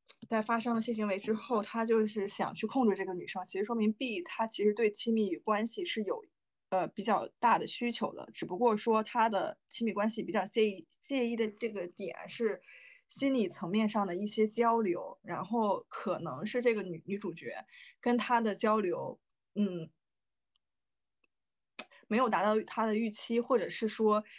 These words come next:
这个 B 本身就对于自己在亲密关系里面的那种心理需求，比方说会想要控制这个女生，他自己可能就没能很好地理解或者是接纳自己的这种行为吧，我，我感觉是这个样子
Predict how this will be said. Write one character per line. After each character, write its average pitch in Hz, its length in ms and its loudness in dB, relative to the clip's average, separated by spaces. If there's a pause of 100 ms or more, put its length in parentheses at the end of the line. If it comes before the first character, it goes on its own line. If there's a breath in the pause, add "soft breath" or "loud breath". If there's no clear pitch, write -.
(140 loud breath)
这 247 100 -6
个 262 60 4
B 254 280 2
本 165 200 -2
身 233 180 2
就 220 460 2
对 240 220 4
于 202 140 -4
自 240 200 -4
己 175 100 -2
在 208 140 2
亲 226 160 0
密 208 60 2
关 226 160 2
系 233 80 2
里 190 80 2
面 165 160 -4
的 185 120 -4
那 220 80 2
种 175 100 0
心 226 180 2
理 202 60 2
需 - 180 -4
求， 208 160 -4
比 170 80 -4
方 156 160 -2
说 214 160 0
会 208 320 2
想 156 200 -6
要 175 120 -4
控 262 200 -2
制 202 80 -4
这 202 120 -6
个 196 60 -6
女 180 120 -18
生， - 180 -8
他 233 140 -2
自 254 140 -6
己 202 80 -2
可 202 160 -8
能 160 160 -16
就 196 340 0 (420 soft breath)
没 220 160 4
能 247 140 2
很 220 180 2
好 220 120 2
地 170 100 -2
理 170 220 -4
解 - 240 -2
或 226 140 2
者 160 60 4
是 196 220 0
接 233 220 2
纳 226 220 4
自 214 160 0
己 160 100 -2
的 143 80 -6
这 208 120 -6
种 160 120 -6
行 165 260 -8
为 180 200 -2
吧， 147 260 -6
我， 165 240 -2
我 180 80 -10
感 175 160 -4
觉 - 100 -18
是 190 100 -12
这 208 140 0
个 175 80 -2
样 156 200 -6
子 165 80 -20